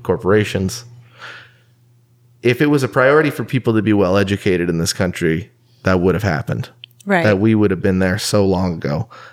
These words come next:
Speaker 1: And it wasn't as bad as it is now, I'd say probably the nineties,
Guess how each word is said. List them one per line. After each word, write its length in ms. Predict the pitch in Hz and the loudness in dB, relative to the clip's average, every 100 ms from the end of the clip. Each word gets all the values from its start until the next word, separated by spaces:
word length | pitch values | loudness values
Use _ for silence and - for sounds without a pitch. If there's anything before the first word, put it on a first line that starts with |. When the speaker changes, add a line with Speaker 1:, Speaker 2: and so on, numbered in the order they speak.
| - | -8
Speaker 1:
And 280 | 131 120 117 - _ _ _ _ | -2 -2 -2 -8 _ _ _ _
it 100 | 139 | 0
wasn't 440 | 147 185 196 151 - _ _ _ _ _ _ - - | 2 2 2 -2 -6 _ _ _ _ _ _ -10 -2
as 220 | 123 113 | -2 0
bad 280 | 117 117 113 | 4 4 4
as 140 | 104 | 2
it 100 | 101 | 2
is 160 | 104 98 | 2 2
now, 380 | 101 107 101 95 | 2 2 2 2
I'd 160 | 95 | -2
say 260 | - 92 92 | 0 2 2
probably 260 | 87 95 92 | 0 0 0
the 100 | 92 | 0
nineties, 640 | 92 98 101 104 - | 2 2 2 0 -2